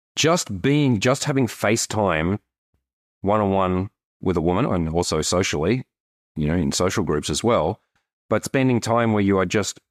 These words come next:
being with a woman is in and of itself valuable.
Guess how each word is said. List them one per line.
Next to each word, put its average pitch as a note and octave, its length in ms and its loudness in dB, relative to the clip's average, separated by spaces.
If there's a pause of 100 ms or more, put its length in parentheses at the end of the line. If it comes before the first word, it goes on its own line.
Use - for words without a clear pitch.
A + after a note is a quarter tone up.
being G#2 320 2
with G2+ 320 2
a G2 80 -2
woman G2 400 2 (380)
is A2 300 0 (220)
in C#3 180 2
and B2+ 120 2
of A2+ 160 2
itself G2+ 720 0
valuable. G2 520 0